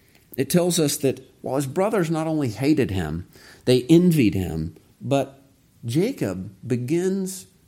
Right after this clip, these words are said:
to think differently, begins to ponder the dreams. His brethren envied him, but his father observed the saying. This is similar language to what is said of Mary in the New Testament when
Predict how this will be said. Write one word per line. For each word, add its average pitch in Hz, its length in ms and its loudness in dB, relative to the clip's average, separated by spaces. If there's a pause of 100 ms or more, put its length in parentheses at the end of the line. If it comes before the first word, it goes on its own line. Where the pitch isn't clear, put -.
(200)
to 139 120 -2
think 147 420 -6
differently, 92 480 -4
begins 147 400 -4
to - 140 -8
ponder 104 800 -2 (320)
the 104 80 -8
dreams. 92 560 -2 (600)
His 123 140 4
brethren 123 540 0
envied 120 420 2
him, 85 300 0
but 95 160 -2
his 110 160 -2
father 160 520 -4 (220)
observed 135 840 0
the 120 80 -2
saying. 95 560 -4
This 117 180 -4
is 131 120 -6 (200)
similar 156 640 4
language 127 600 0
to 131 80 -4
what 120 180 -2
is 117 180 -4
said 117 440 -4
of 107 240 -2 (200)
Mary 107 680 0 (260)
in 110 360 -2
the 107 80 2
New 110 200 0
Testament 104 640 -6
when 95 300 -6